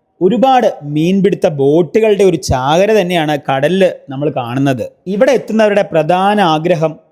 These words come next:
ഈ ഒരു റോഡിൽ നിന്നും പാമ്പൻ റെയിൽവേ പാലത്തിലൂടെ ഒരു ട്രെയിൻ വരുന്ന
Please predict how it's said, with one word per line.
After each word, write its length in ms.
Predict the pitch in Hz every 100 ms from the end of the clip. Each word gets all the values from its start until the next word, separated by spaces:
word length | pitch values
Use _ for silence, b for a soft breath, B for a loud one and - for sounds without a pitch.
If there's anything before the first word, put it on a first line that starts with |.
| 214
ഈ 40 | 262
ഒരു 100 | 277 220
റോഡിൽ 320 | 170 160 185 220
നിന്നും 260 | 180 160 156 - _ _
പാമ്പൻ 360 | 196 214 226 240 220 _ -
റെയിൽവേ 300 | 165 180 226 226
പാലത്തിലൂടെ 540 | 196 185 180 175 147 143 - 147
ഒരു 120 | 156 - _
ട്രെയിൻ 260 | 156 175 220 190
വരുന്ന 240 | 170